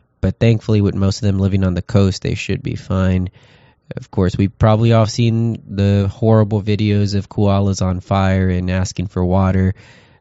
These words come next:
but here's going out to them and my friends over there. I did actually just wanna go over some things that did catch my interest as far as just current events and news. Now, in regards to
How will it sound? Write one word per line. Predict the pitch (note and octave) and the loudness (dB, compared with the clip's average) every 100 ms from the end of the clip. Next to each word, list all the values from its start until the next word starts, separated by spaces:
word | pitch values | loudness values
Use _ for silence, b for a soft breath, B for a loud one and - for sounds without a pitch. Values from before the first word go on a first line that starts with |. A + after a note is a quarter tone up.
| B | B
but | - A2 A2 - - _ _ _ _ _ _ _ _ _ _ | 0 2 2 -2 -20 _ _ _ _ _ _ _ _ _ _
here's | G#2+ A2 | -2 0
going | G#2+ A2 G2+ | 2 0 2
out | G2 G2+ | 0 -2
to | G2+ | -2
them | G2+ G#2 | -2 0
and | G2 | -2
my | G2 F#2+ | -2 -2
friends | - F#2+ F#2 | -2 -2 -2
over | F2 E2 D2+ | -4 -4 -6
there. | D2+ F2+ - _ _ b b b b b _ _ | -8 -8 -12 _ _ b b b b b _ _
I | - A2+ | -4 -2
did | C#3+ F3+ | 0 0
actually | D#3+ D3 C#3+ B2+ | 0 0 -4 -2
just | B2+ B2+ | -2 -2
wanna | A#2+ G#2+ | -2 -2
go | A#2 A2+ G#2+ B2+ | -2 0 2 2
over | B2+ A2 G#2 | 0 0 -2
some | - - C#3+ D3 | -4 -4 0 0
things | B2+ A2+ G2+ G2+ | 0 0 0 -2
that | G2 F#2 | -2 -4
did | G#2 G2 | -2 -2
catch | - G#2 - | 0 -2 0
my | F#2+ | 0
interest | F#2 F#2 G2 F#2+ | 0 0 -2 -4
as | - | 0
far | G#2 | 2
as | G2 | 2
just | F#2+ - | 0 -2
current | - G#2 G2 | 0 2 2
events | F2+ F#2 - | 0 -2 -2
and | E2+ F2 | -4 0
news. | F#2 F2+ F2 - - B B B B - | 2 2 0 -4 -14 B B B B -12
Now, | G#2 G#2+ G#2+ G#2+ G#2 - _ _ _ _ _ _ - - _ _ - | -4 0 0 0 -2 -6 _ _ _ _ _ _ -16 -16 _ _ -2
in | C#3+ | 0
regards | C#3+ C3+ C3 C#3+ D#3 C#3 - | 2 0 2 2 2 -2 -10
to | - - D3 C3 A#2+ A2+ | -10 0 2 4 2 0